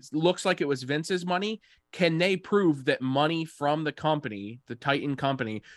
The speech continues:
was moved into, like, a Vince account or, like, a ghost or an alias account and then provided to the hu-,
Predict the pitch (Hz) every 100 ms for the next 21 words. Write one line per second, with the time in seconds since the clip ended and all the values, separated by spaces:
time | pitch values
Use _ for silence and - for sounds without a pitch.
0 | - 135 135 131 151 160 - 139 139 147
1 | 131 123 - 117 120 147 - 143 135 127
2 | 131 - _ _ 127 135 123 120 120 104
3 | 131 131 143 - 110 107 123 131 139 131
4 | 135 127 135 127 127 - _ 127 131 131
5 | 135 131 131 117 120 127 131 135 135 156
6 | 120 120 113